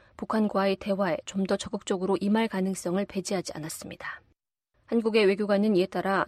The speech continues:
트럼프 행정부가 앞으로 북핵 문제 해결을 위해 얼마만큼의 외교적, 정치적 자산을 투입하느냐가 관건이 될 것으로 보고 있습니다.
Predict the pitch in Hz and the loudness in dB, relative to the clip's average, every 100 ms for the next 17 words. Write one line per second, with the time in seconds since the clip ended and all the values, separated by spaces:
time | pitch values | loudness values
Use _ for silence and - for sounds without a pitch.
0 | - 262 247 247 220 214 196 190 180 151 | 0 0 2 2 2 0 0 2 2 2
1 | - 202 185 - 202 254 240 226 202 208 | -4 0 0 -2 -2 2 4 4 2 -2
2 | 240 240 226 202 185 196 - 185 196 220 | 0 2 2 0 0 0 2 2 2 2
3 | 220 208 208 214 175 180 214 208 214 - | 0 0 0 2 4 4 2 2 2 0
4 | - 196 - 233 220 214 208 202 196 - | -2 -2 0 -2 -2 -2 -2 0 0 -2
5 | 247 247 233 208 180 143 180 185 - 202 | -4 -4 -4 -2 -2 0 -2 -2 0 0
6 | - 220 214 190 - - - - 170 143 | 2 0 0 -4 -4 -6 -10 -10 -10 -10
7 | - - - - - | -10 -12 -14 -14 -16